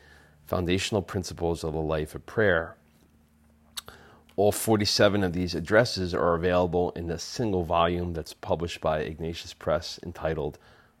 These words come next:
"A School of Prayer, The Saints Show Us How to Pray." Or if you want to follow along with the text, um, on, online, there's a link in the show notes and on our Facebook group, which goes to the Vatican website,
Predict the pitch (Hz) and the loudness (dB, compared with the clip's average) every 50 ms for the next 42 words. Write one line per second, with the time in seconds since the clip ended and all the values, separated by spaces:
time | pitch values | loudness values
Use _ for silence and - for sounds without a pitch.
0 | _ - - - - - 98 104 104 101 - - - 95 82 82 80 80 85 - | _ -10 -8 -6 -4 -2 2 2 2 2 0 -2 -2 0 0 0 0 -2 -6 -10
1 | - - - 104 95 95 92 - - - - - - _ _ _ _ _ - - | -12 -4 -2 0 0 0 -2 -4 -8 -12 -12 -12 -16 _ _ _ _ _ -16 -6
2 | - - 104 87 82 82 - - - 87 82 78 76 - - - 123 101 87 76 | 0 2 4 4 4 2 -2 -2 -2 0 0 0 -2 -8 -2 0 2 4 4 2
3 | - 78 95 110 - _ - - _ _ - - - _ _ _ _ _ _ _ | 0 -2 -6 -8 -12 _ -20 -20 _ _ -20 -20 -20 _ _ _ _ _ _ _
4 | _ _ _ - - 80 85 85 - - 90 87 90 90 90 - - - 92 92 | _ _ _ -8 -6 -4 -4 -4 -4 -2 0 2 2 2 2 2 6 8 8 10
5 | 90 90 92 90 90 90 90 85 82 85 80 78 - - 101 92 90 - - - | 10 8 6 6 4 4 4 2 0 -2 -6 -8 -8 -2 0 0 0 -2 -4 -8
6 | - - - - - _ _ _ _ _ _ - 80 80 80 80 76 73 73 76 | -8 -8 -10 -14 -20 _ _ _ _ _ _ -2 0 0 2 0 0 -4 -8 -14
7 | 82 - _ _ _ _ - 85 85 82 - - 80 80 85 101 113 117 113 113 | -18 -20 _ _ _ _ -6 -4 -4 -4 -4 -4 -4 -2 0 2 4 4 6 4
8 | 110 110 104 - - - - - - - - - 90 82 87 95 82 90 101 101 | 4 2 -2 -6 -12 -20 -20 -20 -20 -18 -8 -6 -4 -2 0 0 0 2 2 0
9 | 98 - - - 90 82 82 80 76 76 - - - 160 160 113 90 87 87 87 | 0 -2 -4 -4 -4 -4 -4 -4 -4 -6 -4 -2 0 2 4 4 4 2 2 0
10 | - - - - - 90 90 87 85 85 82 82 82 78 78 - - 104 95 90 | -2 -6 -8 -6 -6 -4 -4 -2 -2 -2 -2 0 0 -2 -2 -2 -2 -2 -2 -2
11 | - - - 85 82 - 82 80 78 - - - 82 - - - 82 82 82 - | -2 -6 -6 -8 -6 -6 -4 -4 -4 -4 -6 -10 -12 -8 -4 -2 -2 -2 -2 -6
12 | - - - 85 80 78 78 73 82 80 82 85 - - 85 82 82 82 80 - | -10 -6 -6 -4 -4 -4 -2 0 2 2 2 0 -2 -6 -6 -4 -4 -4 -4 -6
13 | - - 82 73 69 - | -6 -4 -2 -2 -4 -6